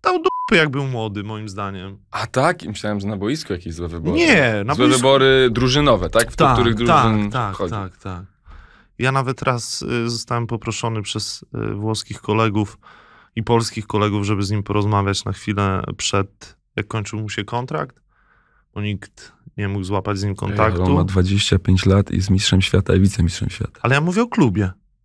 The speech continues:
Speaker 1: Wiesz dlaczego? Ja, ja
Speaker 2: E, zdobył Ligę Mistrzów, Kadziu.
Speaker 1: Tak.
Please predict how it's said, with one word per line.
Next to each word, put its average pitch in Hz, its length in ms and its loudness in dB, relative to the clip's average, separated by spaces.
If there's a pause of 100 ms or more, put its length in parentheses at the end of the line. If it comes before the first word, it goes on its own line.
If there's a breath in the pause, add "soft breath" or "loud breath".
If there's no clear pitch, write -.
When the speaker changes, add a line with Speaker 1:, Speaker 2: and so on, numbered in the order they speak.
(840)
Speaker 1:
Wiesz 160 140 2
dlaczego? 135 640 0 (140)
Ja, 156 280 4
ja 165 160 2
Speaker 2:
E, 185 60 2 (100)
zdobył 113 540 4 (220)
Ligę 113 260 6
Mistrzów, 90 380 4
Kadziu. 71 260 0 (260)
Speaker 1:
Tak. 113 420 0